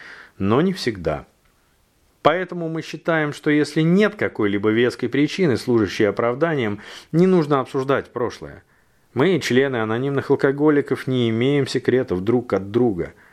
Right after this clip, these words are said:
Мы все знаем о бедах других алкоголиков. В обычной жизни это обстоятельство вызвало бы бесчисленные неприятности, скандальные сплетни, насмешки над другими и стремление воспользоваться преимуществами, которые дает знание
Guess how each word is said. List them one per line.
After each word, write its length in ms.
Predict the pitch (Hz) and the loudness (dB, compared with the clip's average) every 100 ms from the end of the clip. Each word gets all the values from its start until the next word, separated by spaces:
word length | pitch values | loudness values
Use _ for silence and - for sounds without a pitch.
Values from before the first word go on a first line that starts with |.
| _ _ _ _ _ _ | _ _ _ _ _ _
Мы 140 | 135 | -2
все 160 | 147 208 | 2 2
знаем 400 | 110 139 180 110 | 2 -2 -2 -2
о 80 | 98 | -2
бедах 340 | 107 92 82 | -2 -2 -4
других 460 | 90 104 107 104 - | -6 -6 -4 -6 -4
алкоголиков. 880 | 87 90 92 95 82 76 - - - _ _ _ _ _ _ _ | -4 -2 -2 -2 -4 -6 -14 -20 -20 _ _ _ _ _ _ _
В 100 | 90 | -2
обычной 420 | 107 180 - 113 | 0 -2 -2 -4
жизни 420 | 87 104 135 104 | -2 -2 -2 -2
это 160 | 98 98 | 0 0
обстоятельство 800 | 92 - 98 123 - - 101 92 | -2 0 2 2 -2 -10 -2 0
вызвало 460 | 95 101 101 107 | 2 2 4 2
бы 180 | 101 110 | 2 0
бесчисленные 880 | 92 98 120 - 98 92 98 110 113 | -2 -4 -4 -2 -6 -4 -4 -2 -2
неприятности, 840 | 123 135 156 98 85 78 - - - - - - | 0 0 0 -2 -4 -12 -14 -18 -18 -20 -20 -18
скандальные 600 | - 127 104 127 117 104 | -2 -2 2 0 0 -6
сплетни, 500 | - 104 107 131 110 | -6 -2 0 0 -4
насмешки 800 | 95 95 90 92 - 98 131 - | -8 -8 -6 -6 -4 -2 -2 -2
над 260 | 110 95 90 | -6 -6 -4
другими 720 | 98 98 90 117 120 92 87 | -2 -2 0 0 0 -2 -4
и 60 | |
стремление 580 | 82 - 107 92 95 117 | -4 -2 -2 -2 -2 -2
воспользоваться 600 | 113 107 - 95 113 120 | -2 -2 -2 0 0 -2
преимуществами, 920 | 107 110 95 104 139 160 - 165 117 | -4 -2 -2 -4 -4 -6 -2 -2 0
которые 460 | 85 101 - 104 95 | 0 0 2 2 2
дает 280 | 104 120 92 | 2 2 0
знание 460 | 92 110 104 87 | -4 -4 -4 -6